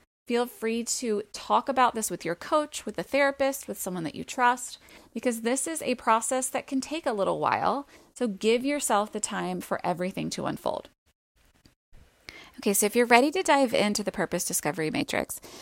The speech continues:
take out a piece of paper, and I want you to dedicate three pieces of paper to this exercise. On the very first piece of paper, you're going to write a list of interview questions,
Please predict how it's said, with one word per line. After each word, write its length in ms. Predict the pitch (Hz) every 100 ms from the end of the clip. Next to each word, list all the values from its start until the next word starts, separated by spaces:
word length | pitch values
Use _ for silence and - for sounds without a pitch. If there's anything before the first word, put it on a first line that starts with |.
| - -
take 260 | 240 294 -
out 160 | 254 269
a 60 |
piece 220 | 262 240
of 40 | 208
paper, 500 | 160 - - 87 208 _ _ - -
and 120 | 196 220
I 20 |
want 140 | 226
you 60 | 226
to 80 | 208
dedicate 540 | 208 214 226 208 -
three 300 | 220 214 294
pieces 420 | 349 330 285 247
of 120 | 202
paper 340 | - 175 - 156
to 160 | -
this 160 | 143 151
exercise. 720 | - - - - - - - - _ _ - - - -
On 100 | 233
the 100 | 233
very 520 | 226 233 247 277 349 381
first 600 | - 269 180 - - -
piece 200 | 214 180
of 80 |
paper, 440 | 190 143 - - - _ _ _ - - - 202
you're 120 | 220
going 340 | 240 240 302
to 180 | 349 415
write 640 | 311 208 190 180 139 - -
a 80 | 185
list 380 | 175 170 - 269
of 100 | 254
interview 400 | 202 175 147 127
questions, 720 | - - - - - 311